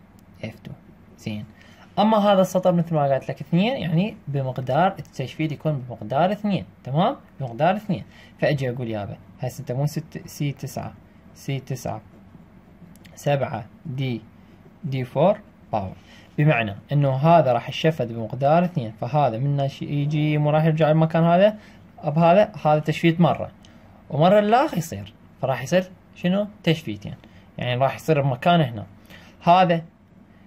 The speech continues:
يصير مقدار ايضا اثنين، فيعني يجي مره وبعدين مره الاخ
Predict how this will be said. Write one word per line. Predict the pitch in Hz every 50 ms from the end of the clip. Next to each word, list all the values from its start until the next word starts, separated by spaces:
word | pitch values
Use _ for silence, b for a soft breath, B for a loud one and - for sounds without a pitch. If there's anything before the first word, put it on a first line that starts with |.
| b b b b - -
يصير | 131 - 160 165 170
مقدار | 175 170 156 151 156 165 165 170 -
ايضا | 165 170 165 165 165
اثنين، | 160 160 - 120 117 113 107
فيعني | - 123 123 135 131 113 104 - - - - - - - - - - - -
يجي | 151 143 143 165
مره | 170 175 175 170 165 175 180 175 - - - - - - - - - - - - -
وبعدين | 131 131 123 123 131 147 143 139
مره | 135 143 147 151
الاخ | 147 147 147 151 151 156 160 160 165 170 170 175 175 180